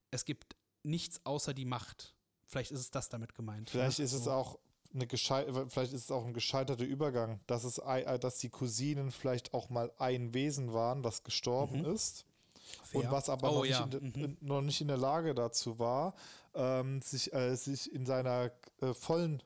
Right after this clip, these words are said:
Speaker 2: äh, Individualität wieder zu manifestieren und sich stattdessen halt fünf Teilaspekte
Speaker 1: Ja, das ist ein sehr, sehr, sehr guter Gedanke, ja.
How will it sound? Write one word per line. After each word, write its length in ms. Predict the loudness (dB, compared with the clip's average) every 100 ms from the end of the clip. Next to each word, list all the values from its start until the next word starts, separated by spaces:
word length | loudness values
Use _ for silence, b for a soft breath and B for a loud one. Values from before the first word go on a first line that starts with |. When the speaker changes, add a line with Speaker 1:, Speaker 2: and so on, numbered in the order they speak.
| _ _ 0
Speaker 2:
äh, 260 | 2 4 2
Individualität 1040 | 0 0 2 2 2 0 0 0 0 -2
wieder 160 | 0 0
zu 160 | 0 0
manifestieren 800 | -2 -2 -2 -4 -4 0 0 0
und 120 | -2
sich 100 | -2
stattdessen 520 | 0 0 0 0 0
halt 200 | 0 -2 B B B
fünf 360 | -4 -2 -2 -2
Teilaspekte 1000 | 0 2 2 0 0 -4 -4 -2 -2 -2 _ _ -12
Speaker 1:
Ja, 220 | -8 -8 -10 _
das 200 | -4 -2
ist 140 | 0 0
ein 40 |
sehr, 300 | 0 2 0
sehr, 180 | 0 0
sehr 120 | 0
guter 240 | -2 -4 -4
Gedanke, 360 | -4 -8 -6
ja. 160 | -8